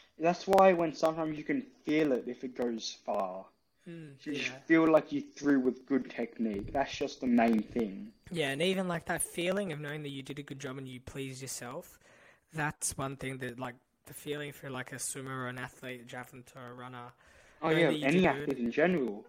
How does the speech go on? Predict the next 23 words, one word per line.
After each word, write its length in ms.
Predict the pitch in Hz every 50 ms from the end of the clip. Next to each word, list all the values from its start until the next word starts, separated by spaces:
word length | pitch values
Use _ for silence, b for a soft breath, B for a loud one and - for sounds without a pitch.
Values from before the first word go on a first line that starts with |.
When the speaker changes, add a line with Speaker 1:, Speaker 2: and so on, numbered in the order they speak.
| - _ _ _ _ _ -
Speaker 2:
Like, 160 | 165 151 -
even 180 | 214 240 247 240
the 80 | 226 190
feeling 520 | - - 151 147 151 165 180 208 214 180
after 600 | 127 135 139 143 135 - - - 151 135 131 131
a, 320 | 127 127 123 123 123 123 131 _ _ _ _ _
t-, 120 | - - - - - _
say, 420 | - - - 156 139 131 127 123 123 - _ -
ten 320 | - - 147 131 135 139
K 340 | - - 139 135 131 131 127
run, 520 | 127 127 127 127 131 131 135 135 135 135 -
twenty 240 | - - 135 135
K 160 | 131 - 147 135
run, 200 | 127 131 135 135
the 80 | 135 -
feeling, 360 | - - 170 185 202 190 165
like, 160 | 151 139 135
when 120 | 156 175
we 80 | 190 185
did 120 | 180 170
our 80 | 160 151
twenty 240 | - - 156 156 151
K, 240 | - - 139 131